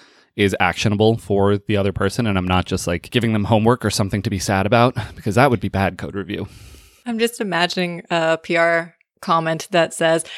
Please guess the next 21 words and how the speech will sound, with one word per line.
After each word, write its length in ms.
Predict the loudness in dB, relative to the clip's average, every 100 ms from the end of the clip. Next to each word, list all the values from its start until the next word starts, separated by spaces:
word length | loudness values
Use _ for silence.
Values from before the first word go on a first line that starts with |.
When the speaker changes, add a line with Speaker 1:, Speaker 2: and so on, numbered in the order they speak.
| -18 -8
Speaker 2:
"I 40 |
don't 200 | -4 0
know 100 | 4
what 160 | 4 4
we 100 | 2
should 220 | 0 0
do 160 | 2 2
here, 400 | 2 0 0 -2
but 140 | -2
I 100 | 0
don't 420 | 0 2 2 4 2
think 220 | 0 2
this 200 | 0 0
is 200 | -2 -4 -6
it." 260 | -4 -2 -2 -4
<laughs> 60 | -8 0 0
And 140 | 0 -4
that's 240 | -4 -4
just 180 | -8 -8 _
creating 400 | -6 0 0 0 -4
sadness. 640 | -4 -2 -2 -4 -10